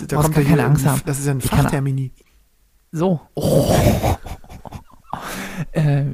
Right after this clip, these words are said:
Speaker 2: wir müssen da so ein bisschen mal in der Reihe bleiben, ne? Das kann ich schon nachvollziehen.
Speaker 1: Ja,
Speaker 2: Da
Speaker 1: genau.
Speaker 2: versuche ich auch.
Speaker 1: Und, und womit wollen wir
Speaker 2: Ist nicht so
Speaker 1: anfangen?
Speaker 2: einfach.
Speaker 1: Also, ähm, es gab, äh,
Speaker 2: Ja,
Speaker 1: das
Speaker 2: da fängt's nämlich
Speaker 1: Pokalfinale.
Speaker 2: an, ne?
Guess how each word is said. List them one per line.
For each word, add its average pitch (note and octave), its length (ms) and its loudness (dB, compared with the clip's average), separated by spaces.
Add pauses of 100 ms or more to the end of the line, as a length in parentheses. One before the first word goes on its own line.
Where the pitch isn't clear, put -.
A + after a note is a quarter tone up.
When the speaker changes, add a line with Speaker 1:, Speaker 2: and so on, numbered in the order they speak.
(140)
Speaker 2:
wir D3+ 100 0
müssen F3 260 4
da F#3+ 80 6
so D3+ 80 4
ein C#3+ 100 -2 (100)
bisschen G#3 400 2
mal F#3 220 2
in E3+ 100 2
der D3+ 120 0
Reihe D3+ 220 2
bleiben, B2+ 300 -2
ne? D3+ 160 0 (560)
Das - 80 -20
kann F3+ 140 6
ich F#3+ 80 4
schon G3+ 120 6
nachvollziehen. F#3 480 0
Speaker 1:
Ja, C#3+ 160 2
Speaker 2:
Da C#3+ 60 2
Speaker 1:
genau. B2+ 140 0
Speaker 2:
versuche A3 280 4
ich G#3 80 0
auch. G3 240 -6
Speaker 1:
Und, G#3+ 200 -6
und E3 160 0
womit F#3 180 6
wollen F3+ 140 4
wir D#3 60 4
Speaker 2:
Ist F3+ 80 2
nicht G#3+ 100 2
so D3+ 60 2
Speaker 1:
anfangen? C#3 220 -2
Speaker 2:
einfach. D#3+ 220 -6
Speaker 1:
Also, D3 360 0
ähm, D3 240 -2
es D3+ 160 -6
gab, E3 380 0
äh, E3 140 0
Speaker 2:
Ja, E3+ 120 2
Speaker 1:
das - 120 -2
Speaker 2:
da - 40 -2
fängt's E3+ 160 0
nämlich F#3+ 240 2
Speaker 1:
Pokalfinale. D3+ 140 4
Speaker 2:
an, C3+ 60 6
ne? D#3 180 4